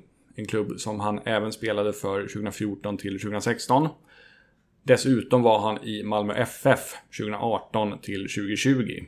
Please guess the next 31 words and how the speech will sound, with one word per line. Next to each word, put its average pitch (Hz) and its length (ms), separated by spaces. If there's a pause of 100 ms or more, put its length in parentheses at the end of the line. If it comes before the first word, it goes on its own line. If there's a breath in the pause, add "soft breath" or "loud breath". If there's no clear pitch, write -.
och 107 100
det 107 80
var 107 200
just - 500
Malmö 104 220
F - 220
F 113 120 (100)
som 98 380
New 107 140
England 107 380
värvade 107 320
honom 110 200
från. 104 260 (1700)
Arnor 127 300
har 123 120
också 117 180
gjort 117 120
närmare 110 380
femtio 113 580
A-landskamper 117 680
för 101 300
Island 139 460
och - 220
har 113 120
spelat 107 360
både 104 200
V 104 360
M 104 160
och - 220
E 104 260
M 95 200